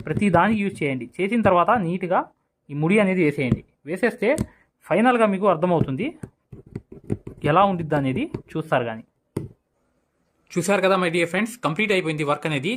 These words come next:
చూసారా, నా-, ఇలా మీరు పూసలు కూడా వేసుకోవచ్చు మూడు మూడు అనేవి చక్కగా అక్కడక్కడ వేసుకోవచ్చు. ఇది కూడా లుక్ అనేది ఇస్తుంది అనమాట వర్క్లో.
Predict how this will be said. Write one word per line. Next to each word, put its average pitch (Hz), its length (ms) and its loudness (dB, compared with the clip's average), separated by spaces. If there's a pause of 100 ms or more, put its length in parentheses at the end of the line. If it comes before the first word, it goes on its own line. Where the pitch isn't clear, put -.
చూసారా, 180 300 2 (160)
నా-, 143 100 4 (440)
ఇలా 170 180 2 (120)
మీరు 180 220 2
పూసలు 175 340 2
కూడా 196 200 6
వేసుకోవచ్చు 151 420 -6 (100)
మూడు 151 220 0
మూడు 156 200 2
అనేవి 131 240 -4 (120)
చక్కగా 139 340 0 (360)
అక్కడక్కడ 170 380 2
వేసుకోవచ్చు. 135 440 -4 (120)
ఇది 180 160 0
కూడా 214 200 6
లుక్ 160 200 -2
అనేది 170 240 -2
ఇస్తుంది 143 280 -4
అనమాట 127 240 -2 (140)
వర్క్లో. 117 280 -4